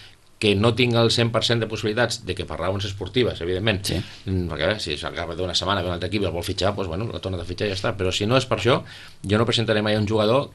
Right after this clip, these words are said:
Speaker 1: que no tingui clar que el dimecres següent pot estar entrenant amb nosaltres. I així va ser. Llavors, amb l'Idris, doncs, no el vam arribar ni a presentar perquè no ho teníem clar.
Speaker 2: Mhm.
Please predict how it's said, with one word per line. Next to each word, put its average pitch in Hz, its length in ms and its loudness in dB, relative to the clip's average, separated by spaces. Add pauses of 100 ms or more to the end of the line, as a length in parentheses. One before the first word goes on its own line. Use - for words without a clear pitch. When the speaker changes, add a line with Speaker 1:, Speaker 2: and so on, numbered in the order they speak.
(140)
Speaker 1:
que 101 140 2
no 117 300 4
tingui 117 280 2
clar 123 220 4
que 113 80 2
el 104 120 4
dimecres 110 380 2
següent 117 300 2
pot 104 160 -2
estar 87 300 -4
entrenant 85 360 -6
amb 85 80 -6
nosaltres. 85 360 -6 (460)
I 90 120 -2
així 90 160 0
va 80 100 2
ser. - 180 -4
Llavors, 90 300 -2
amb 92 320 0
l'Idris, 110 340 2
doncs, 90 140 -2
no 95 120 2
el 95 100 4
vam 92 100 2
arribar 90 260 2
ni 95 60 0
a 92 60 -2
presentar 101 440 0
perquè 80 380 -4
no 87 220 0
ho 90 60 -2
teníem 101 280 2
clar. 147 240 6 (320)
Speaker 2:
Mhm. 95 280 2